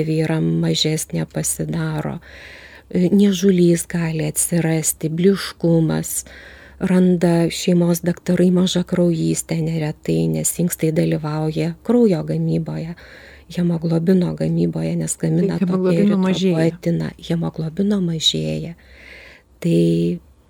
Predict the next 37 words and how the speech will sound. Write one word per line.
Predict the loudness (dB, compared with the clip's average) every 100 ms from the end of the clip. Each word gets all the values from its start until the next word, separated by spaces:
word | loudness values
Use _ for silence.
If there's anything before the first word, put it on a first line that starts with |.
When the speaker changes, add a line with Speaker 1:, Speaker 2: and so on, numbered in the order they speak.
| _ _ _
Speaker 2:
Kreatino, | -4 -4 -4 -2 0 -2
šlapą | -2 -2 -2 -2
Speaker 1:
Kretininas | 0 0 0 0 -2 -4
Speaker 2:
turbūt | -4 -4
Speaker 1:
auga. | -2 -4 -4
Speaker 2:
pataria. | -2 -2 -2
Speaker 1:
Jo, | -2 -2
tai | -2
čia | -4 -2
jau | 0
laboratorija, | 0 0 0 -2 -2 -2 0 0 -2
čia | -2
jau | -2
Speaker 2:
Mhm, | 0
Speaker 1:
reikia | 0 0
Speaker 2:
mhm. | 0
Speaker 1:
nunešt | 0 -2 -4 -6
save | -4 -4
pas | -2
Speaker 2:
Bet | 0
dabar | 2 2
Speaker 1:
gydytoją. | 2
Speaker 2:
žmonės | 2 2 0 -2
labai | -4 -2 -2
domisi, | 0 0 -2 -2
jie | -4 -4
žino, | -2 -2 0
jie | -2 -4
Speaker 1:
Domisi, | 0 0 2 2 0 0 0 0
iš | 0 -4
Speaker 2:
daro | -4
Speaker 1:
tikrųjų, | -4 -2 0 0
Speaker 2:
tyrimus | 0 0
Speaker 1:
pilna | 0 0 0 -2
Speaker 2:
patys. | -4 -8 -14 -4
Speaker 1:
internete, | 0 0 -2 -2 0 0 0 -2 -2 -2
Speaker 2:
Mhm, | -2